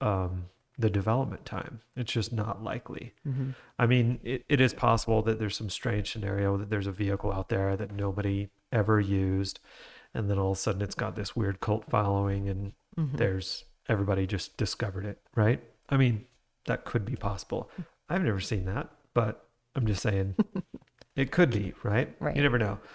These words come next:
Speaker 1: Um, when it came to Sprinter vans, like, twenty twelve, if you were telling me that people would be building up Sprinter vans in, in the level that they do, I would have not believed it for a second. But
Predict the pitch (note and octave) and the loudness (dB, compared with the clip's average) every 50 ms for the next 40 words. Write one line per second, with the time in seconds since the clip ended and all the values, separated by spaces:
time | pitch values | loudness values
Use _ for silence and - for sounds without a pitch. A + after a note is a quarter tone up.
0 | - - - - - _ - B2+ B2 A#2+ A2+ A2 A2 G#2+ G#2+ - - - - C#3+ | -20 -20 -20 -20 -16 _ 0 2 4 4 4 4 4 2 0 -4 -6 -2 0 2
1 | C3 C3 B2+ - D#3 D3 A#2+ A2+ - - - C3+ A2 B2 A2+ G2+ A2 G#2 G2+ G2+ | 2 2 2 2 2 2 2 0 0 0 0 2 2 2 2 2 2 0 0 0
2 | G2 G2+ G#2 - - - _ _ _ - A#2+ A2+ G#2+ G#2 G#2 G2 F#2 - - - | 0 0 -2 -4 -6 -12 _ _ _ -6 -4 -4 -4 -2 -4 -4 -6 -8 -12 -16
3 | - - _ _ _ _ - - - - _ _ _ _ _ _ _ - - - | -16 -20 _ _ _ _ -20 -20 -20 -20 _ _ _ _ _ _ _ -10 -4 0
4 | C#3+ D3 D3 C#3 C3 - - C3+ B2+ A#2+ A#2 A2+ G#2 G2+ F#2+ G2 G2+ G#2+ G#2 G2 | 2 4 4 4 2 2 2 4 6 6 6 6 4 2 2 2 2 2 2 2
5 | - B2 A2+ A2 G#2+ G#2 G#2 G#2 G2+ G2+ G2 F#2 G2 F#2+ F#2+ - - - _ _ | 2 2 2 2 2 2 0 0 0 0 2 2 2 0 0 -2 -4 -10 _ _
6 | _ _ _ _ _ - - A#2 G#2+ - G#2+ G#2 F#2+ G2+ G2 F#2+ - A#2+ G#2+ F#2+ | _ _ _ _ _ -4 -2 -2 0 2 0 0 2 0 0 0 2 2 2 2
7 | G2 G2+ G2+ - - - - A2+ G#2+ G2+ G2+ F#2+ F#2+ F#2+ F#2+ G2 F#2+ F#2 G#2 F#2+ | 2 0 0 -2 -2 -4 -2 0 0 0 0 0 0 0 0 -2 -2 -4 -4 -6
8 | F#2+ F#2+ F#2 F2+ F#2 - _ _ _ - - - B2 G#2+ G#2 G2+ G2+ G2 G#2 G#2+ | -6 -6 -6 -8 -10 -14 _ _ _ -8 -4 -4 -4 -4 -6 -8 -4 -2 0 2
9 | G#2+ G#2+ G#2+ G#2+ G2+ A2+ A2+ - A#2 G#2 G2 G#2+ B2 C3+ C#3+ C#3+ C#3+ C#3 - - | 2 2 2 0 0 -2 -2 -2 0 0 2 4 6 6 8 6 4 2 -2 -8
10 | - - A#2 G#2 G2+ G2 G2+ G2+ G2 G2 F#2+ G2 G2+ F#2+ F2+ G#2 - A2 A2+ - | -10 -6 -6 -4 -2 -2 0 0 0 0 -2 -2 -4 -6 -6 -6 -6 -6 -6 -6
11 | F#2+ G#2 - - - - - A2+ - - - - - - - _ _ _ _ - | -6 -6 -8 -12 -12 -14 -12 -10 -10 -10 -10 -10 -12 -16 -18 _ _ _ _ -4
12 | - A#2+ G#2+ - - - | 0 0 0 0 -2 -6